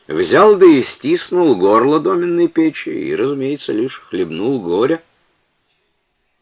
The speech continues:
Конечно, и Кураковка страдала в те времена из-за того, что подача электроэнергии сократилась,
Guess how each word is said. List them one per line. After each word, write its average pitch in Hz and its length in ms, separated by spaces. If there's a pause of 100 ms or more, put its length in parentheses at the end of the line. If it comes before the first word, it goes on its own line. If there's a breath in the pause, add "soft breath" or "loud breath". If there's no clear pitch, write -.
(640)
Конечно, 113 520
и 107 240
Кураковка 85 840
страдала 69 640
в - 40
те 71 200
времена 69 460
из-за 67 200
того, 69 300
что 69 180
подача 67 460
электроэнергии 65 800
сократилась, 65 880